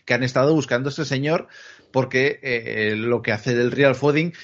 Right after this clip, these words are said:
eh, huele un poquito. O sea, sí que es verdad que hay mucha gente que es como fanática de este tío, lo tienen como un ídolo, pero realmente es un jeta descomunal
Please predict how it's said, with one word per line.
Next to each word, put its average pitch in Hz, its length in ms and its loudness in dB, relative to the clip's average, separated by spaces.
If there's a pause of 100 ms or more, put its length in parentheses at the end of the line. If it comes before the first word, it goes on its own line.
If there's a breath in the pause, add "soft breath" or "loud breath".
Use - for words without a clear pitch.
(200 loud breath)
eh, 95 400 -8
huele 92 220 -4
un 139 120 2
poquito. 123 540 -2
O - 40 -20
sea, 78 200 -12
sí 107 100 -12
que 107 60 -8
es 104 40 -8
verdad 123 200 0
que 127 80 -2
hay 131 40 0
mucha 131 240 -2
gente 143 260 0
que 139 60 0
es 135 80 -4
como 147 240 0
fanática 131 640 0
de 131 60 4
este 131 180 -4
tío, 135 320 0
lo 127 100 0
tienen 123 200 -4
como 123 180 -4
un 131 60 0
ídolo, 156 340 2
pero 98 320 -2
realmente 110 400 -2
es 127 140 -2
un 127 260 -4
jeta 135 320 2
descomunal 135 680 0